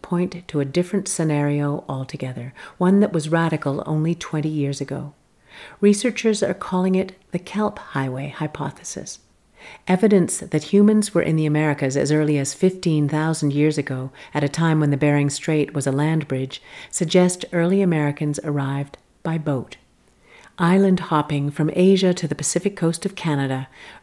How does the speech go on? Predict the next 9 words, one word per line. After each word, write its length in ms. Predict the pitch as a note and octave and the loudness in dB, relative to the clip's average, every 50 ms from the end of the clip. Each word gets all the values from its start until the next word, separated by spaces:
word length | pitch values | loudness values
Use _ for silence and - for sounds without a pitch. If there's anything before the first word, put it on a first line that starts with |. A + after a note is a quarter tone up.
| _ | _
early 340 | F#3 F#3+ G3 G3 G3+ G#3 G#3 | 4 6 6 6 6 6 6
Americans 720 | G3+ F#3+ F3+ E3+ D#3 D3+ C#3+ C#3+ - D3+ D3 D3 C#3+ C#3+ - | 6 6 4 4 4 2 0 0 -2 -2 -2 -2 -2 -2 -2
would 200 | D#3+ E3 E3+ F3 | -2 -2 -2 -2
have 220 | E3 F3 E3+ E3 | -2 -4 -2 -2
relied 480 | E3 D3+ D3 D3 D3 D#3 E3 F3 F3+ - | -2 -2 0 0 0 0 0 0 0 -2
on 160 | - D#3 D3 | -2 -2 -2
abundant 640 | C#3 C3+ - D3+ D#3+ E3+ F3 F3 F3 E3+ - F3 - | -4 -2 -2 0 0 2 2 0 0 -2 -4 -6 -6
marine 380 | F3 D3+ C#3+ C#3+ D3 D3+ D3+ | -4 -2 -2 0 0 0 0
resources, 640 | D3+ D3 C#3 C#3+ C3+ C3+ C3+ - - B2+ C3+ - - | 0 -2 -2 -2 -2 -4 -4 -6 -6 -8 -8 -10 -14